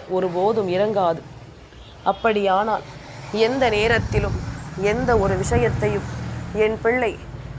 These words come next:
நீ கவனமாக எதிர்கொள்ள துணியும் நேரம், எந்த ஒரு விஷயத்தையும் நீ சரியாக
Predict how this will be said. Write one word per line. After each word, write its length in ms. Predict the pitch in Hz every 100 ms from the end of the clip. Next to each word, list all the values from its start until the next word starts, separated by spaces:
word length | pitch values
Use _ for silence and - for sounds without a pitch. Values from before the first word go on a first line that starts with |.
| -
நீ 80 | 226 208
கவனமாக 580 | 220 262 262 254 247 247 220 - - 190
எதிர்கொள்ள 500 | 202 247 226 214 208 202 220
துணியும் 380 | 226 247 220 190
நேரம், 320 | 185 202 196 - - - - - - 208
எந்த 200 | 226 247 226
ஒரு 120 | 214 196
விஷயத்தையும் 640 | 196 233 233 226 214 208 180 - -
நீ 80 | 190 185
சரியாக 560 | 208 202 220 220 247 233